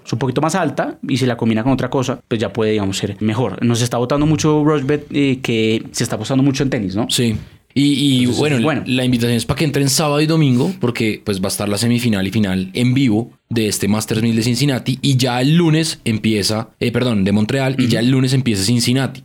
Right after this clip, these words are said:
Speaker 1: Sí, ahí parece que
Speaker 2: Eh,
Speaker 1: sí va Federer, ¿no?
Speaker 2: sí, va, parece que va a estar Federer, todavía no ha salido el cuadro. Eh, en, en A T P no,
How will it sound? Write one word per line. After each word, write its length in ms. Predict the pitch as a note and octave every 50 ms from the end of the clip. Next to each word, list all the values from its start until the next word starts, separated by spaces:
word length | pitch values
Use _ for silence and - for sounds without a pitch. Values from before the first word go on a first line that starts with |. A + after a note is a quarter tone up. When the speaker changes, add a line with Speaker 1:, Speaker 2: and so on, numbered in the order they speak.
| _ _ _ _
Speaker 1:
Sí, 140 | - D3 C3
ahí 100 | G2+ F#2+
parece 220 | F#2+ G#2+ G#2+ G#2
que 80 | G#2 G2+
Speaker 2:
Eh, 20 |
Speaker 1:
sí 60 | A#2+ A#2+
va 180 | G#2+ G#2 A2 G#2
Federer, 380 | - C3 B2+ A2 G2+ F#2+ F#2
¿no? 160 | G#2+ A#2 C#3 -
Speaker 2:
sí, 220 | - - D#3 C3+ A2
va, 120 | G#2+ G#2 G2 -
parece 240 | - B2 A#2+ A#2 -
que 100 | - C#3+
va 40 | C3+
a 0 |
estar 160 | B2+ - D3+
Federer, 280 | - D3 D3 D#3+ F3 D3+
todavía 280 | - C#3+ B2+ A#2+ A2+
no 80 | A2+ A2+
ha 20 |
salido 300 | A2 - C3 B2+ C3 C#3
el 80 | C3+ C3+
cuadro. 460 | C3+ C#3+ D3 C3 A#2 B2 D3+ F#3+ - - -
Eh, 420 | - A2 A2 G#2 G#2 G2 F#2 G#2
en, 280 | G#2+ G#2 G2 G2 G2 F#2+ -
en 100 | G#2+ G#2+
A 100 | G#2 -
T 80 | -
P 140 | - A#2+ A#2+
no, 240 | A#2+ A#2+ A#2+ A#2+